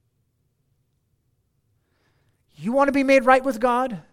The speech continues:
You want to be reconciled with God? You want to dwell with God? You can only have it through Jesus. It's no other way. It's not through some New Age philosophy.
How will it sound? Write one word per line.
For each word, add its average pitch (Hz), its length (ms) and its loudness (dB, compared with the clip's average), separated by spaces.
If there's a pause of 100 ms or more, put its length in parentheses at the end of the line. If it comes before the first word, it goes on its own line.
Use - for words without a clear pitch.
(460)
You 208 160 -6
want 269 180 2
to 240 40 -2
be 202 180 -4
reconciled 240 800 0
with 220 140 -4
God? 220 340 -2 (500)
You 214 160 -4
want 294 140 0
to 208 280 -6
dwell 269 260 6
with 330 200 0
God? 285 440 -2 (2250)
You 190 80 -16
can 196 140 -8
only 196 180 -6
have 185 180 -4
it 160 40 -14
through 160 140 -14
Jesus. 139 500 -18 (160)
It's - 140 -6
no 220 180 -2
other 175 120 -8
way. - 340 -18 (1900)
It's - 100 -14
not 202 160 -6
through 196 100 -10
some 180 260 -8
New 208 220 -4
Age 196 200 -4
philosophy. 156 720 -14